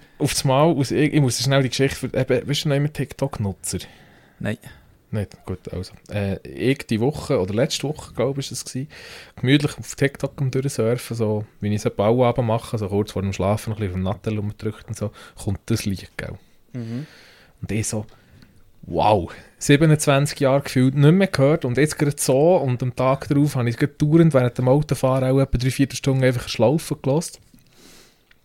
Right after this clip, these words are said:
Speaker 1: Und jetzt habe ich eben gedacht, haben wir das als Intro-Song.
Speaker 2: Bro, da ist
Speaker 1: Schon
Speaker 2: da, da ist da wirklich gerade ein Nerv getroffen bei mir.
Speaker 1: Habe ich gerade einen
Speaker 2: Sag
Speaker 1: Nerv getroffen bei dir?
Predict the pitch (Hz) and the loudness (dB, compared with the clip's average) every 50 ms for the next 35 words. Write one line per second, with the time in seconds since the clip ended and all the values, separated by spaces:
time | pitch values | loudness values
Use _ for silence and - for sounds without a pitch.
0 | - - - 131 123 117 117 - 117 113 120 123 113 110 - - - 117 117 117 | -14 -8 -4 -2 -2 -2 0 0 -2 0 0 0 -2 -2 -4 -4 -2 -2 -2 -2
1 | - - 110 107 113 113 123 110 113 101 98 95 101 107 113 - - 117 110 - | -2 -4 -4 -2 -2 -2 -2 0 0 -2 0 -2 -2 -4 -4 -4 -4 -4 -4 -4
2 | - 92 87 85 - - _ _ - - - - - - - - - - - - | -4 -4 -4 -6 -8 -12 _ _ -20 -20 -20 -20 -20 -20 -20 -20 -20 -20 -20 -20
3 | - - - - - _ - - 113 120 131 135 127 - 117 113 - - - 117 | -20 -20 -20 -20 -16 _ 0 4 4 4 4 4 2 2 2 2 2 4 6 6
4 | 117 113 - - _ - - - - - - - - 117 107 - 117 110 110 117 | 6 6 2 -2 _ -18 -20 -20 -20 -20 -20 -10 -8 -6 -4 -2 0 0 0 -2
5 | 113 - - 120 110 104 98 95 95 98 - - - - 117 107 - - - 110 | -4 -4 -4 -4 -4 -4 -6 -6 -6 -8 -8 -10 -4 -2 -2 -2 -4 -6 -10 -6
6 | - 113 107 104 104 107 110 - - - - - - - - - - _ - - | -2 0 0 2 2 0 -2 -4 -8 -16 -20 -20 -20 -20 -20 -20 -20 _ -20 -10
7 | - 110 120 156 180 180 185 180 160 143 139 156 175 170 - - 123 104 101 - | -2 2 4 6 8 8 8 8 6 6 6 4 4 2 2 0 0 0 0 -2
8 | - 113 104 104 98 98 90 90 | -4 -4 -4 -4 -4 -6 -6 -8